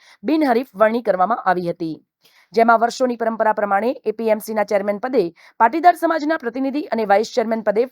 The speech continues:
ચૌધરી સમાજના પ્રતિનિધિની વરણી કરવામાં આવી હતી. નવીન નિમણૂક પામેલા ચેરમેન શ્રી ડોક્ટર જયંતિભાઈ પટેલે મીડિયા સમક્ષ ભાજપના શ-, શીર્ષ નેતૃત્વનો આભાર માન્યો હતો અને તેઓ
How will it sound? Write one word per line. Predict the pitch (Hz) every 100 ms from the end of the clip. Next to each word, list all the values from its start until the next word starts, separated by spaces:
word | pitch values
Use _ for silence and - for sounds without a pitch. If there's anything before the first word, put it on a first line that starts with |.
| _
ચૌધરી | 233 208 269
સમાજના | 339 269 220 214 214
પ્રતિનિધિની | 208 208 202 220 294
વરણી | 247 208 208
કરવામાં | 196 190 190 190
આવી | 185 180
હતી. | 175 160 156 _ _ _ _
નવીન | 196 220 233
નિમણૂક | 226 220 220
પામેલા | 220 208 208 202
ચેરમેન | 214 196 208
શ્રી | 196 214
ડોક્ટર | 196 - 202
જયંતિભાઈ | 175 202 247 302 311
પટેલે | 220 196 208 269 _ _
મીડિયા | 214 247 359 359
સમક્ષ | 262 254 -
ભાજપના | 190 196 233 _ 247
શ-, | 226 - - _ _
શીર્ષ | - 311 320 - -
નેતૃત્વનો | 226 226 320 - 247 -
આભાર | 190 185 202 285
માન્યો | 240 180 170
હતો | 165 151 - _ _ _
અને | 208 226
તેઓ | 220 220